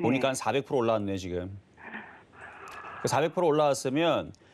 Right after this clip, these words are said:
Speaker 1: 그러니까 이렇게 생각하면 돼요. 이 종목이 바닥에서 이천 원, 천오백 원, 이천오백 원 이런 데서 잡을 수 있었을 텐데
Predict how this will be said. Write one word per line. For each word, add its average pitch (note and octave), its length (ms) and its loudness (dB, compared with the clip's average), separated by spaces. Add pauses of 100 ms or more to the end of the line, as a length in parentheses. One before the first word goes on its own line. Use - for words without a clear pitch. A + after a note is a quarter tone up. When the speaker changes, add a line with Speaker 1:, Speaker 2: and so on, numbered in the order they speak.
(100)
Speaker 1:
그러니까 C#3 160 0
이렇게 G3 180 2
생각하면 G3 460 2
돼요. B2+ 180 4
이 C#3 220 -2
종목이 D3+ 640 2
바닥에서 C#3+ 520 0
이천 C#3 400 0
원, D#3+ 120 2
천오백 D#3+ 380 2
원, D#3 100 2
이천오백 C3+ 680 0
원 C#3 140 2
이런 C3+ 160 0
데서 C#3 160 0
잡을 A#2+ 260 0
수 C3+ 100 -2
있었을 B2 400 -2
텐데 D#3+ 440 0